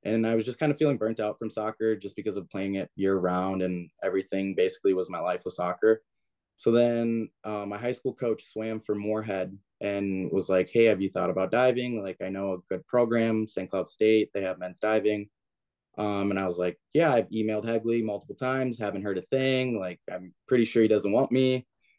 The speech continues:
Um, and then she reached out to Hegley or Kayla, and next thing I know, Kayla came and watched my section meet at, um, Saint Cloud Tech.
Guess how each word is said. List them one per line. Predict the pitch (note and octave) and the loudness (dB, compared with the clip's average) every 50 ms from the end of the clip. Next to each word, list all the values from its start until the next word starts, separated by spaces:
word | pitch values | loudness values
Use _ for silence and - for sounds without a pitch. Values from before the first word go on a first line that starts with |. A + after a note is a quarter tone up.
| _ _ _ _ _ _ _ G#2+ | _ _ _ _ _ _ _ -2
Um, | A2+ A2+ G#2+ G#2+ G#2+ G#2+ G#2 G2+ G#2 - - | 0 0 2 2 2 2 0 0 -2 -2 0
and | A2 A2+ | 0 2
then | A2 A2 A2 A2 | 2 2 0 0
she | G#2 - A#2+ | -2 -2 -2
reached | A2+ A2+ A#2+ A#2 - - | 0 0 -2 -2 -2 -4
out | A2 G#2 G#2+ - - | -2 -2 -2 -4 -4
to | - A2+ G#2+ G#2+ G2+ G2+ G2+ - - - _ _ _ | -2 -2 -2 0 -2 -2 -4 -4 -6 -10 _ _ _
Hegley | G#2 A2 A#2 G#2+ A2 A2 | -8 -6 -4 0 2 2
or | G#2 G#2 G2+ | 2 0 0
Kayla, | - - A2 G#2+ G#2+ G#2 G2+ G2+ G2 F#2+ F#2 | 0 0 2 2 2 0 -2 -2 -4 -4 -4
and | F#2+ F#2+ F#2 F2+ - - _ _ - | -6 -6 -8 -12 -14 -16 _ _ -4
next | G#2 G#2+ - - - | -4 -4 -4 -2 0
thing | A#2 A2+ | 0 2
I | A2 A2 | 4 4
know, | G#2 G#2 G#2 G2+ | 2 2 2 0
Kayla | - - - G#2+ G#2+ G#2+ G#2+ | 0 2 2 4 4 4 2
came | - A2+ A2 G#2+ G#2+ | 0 -2 -2 0 -2
and | G#2 G2 | -2 -4
watched | G2 G2+ G2+ - - | -4 -4 -6 -6 -6
my | G#2 F#2+ | -6 -6
section | - - G#2+ G#2+ - - F#2 F#2+ | -2 -2 -2 -2 -4 -8 -6 -2
meet | A2+ C3+ B2+ A2+ - - _ - | 0 0 0 0 -2 -4 _ -6
at, | G#2 G2+ F#2+ | -4 -2 -2
um, | F#2 F#2 F#2 F2+ F2+ F2+ | -2 -2 -2 -2 -4 -6
Saint | F2+ - G#2+ G2 | -6 -4 -4 -4
Cloud | - G#2 F#2+ F2+ - | -2 -4 -4 -4 -2
Tech. | - A#2+ A#2+ F2+ | -2 -2 -2 -2